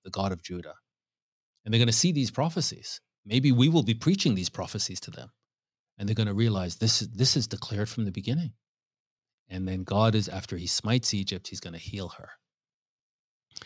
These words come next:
"And they shall return even to the Lord." And that's interesting language. It's like they've known the Lord before.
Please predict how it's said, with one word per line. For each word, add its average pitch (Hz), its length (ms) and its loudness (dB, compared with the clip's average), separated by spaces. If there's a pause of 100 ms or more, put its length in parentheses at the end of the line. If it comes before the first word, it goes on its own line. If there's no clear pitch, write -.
(120)
"And 98 120 -2
they 127 120 4
shall 117 200 2
return 98 800 0 (320)
even 110 300 2
to 107 120 -4
the 92 120 -4
Lord." 90 280 -6
And 101 80 0
that's 139 160 0
interesting 120 420 0
language. 92 460 -4
It's - 160 -8
like 98 380 -4
they've 101 160 -4
known 120 280 0
the 117 60 0
Lord 87 280 -4
before. - 420 -8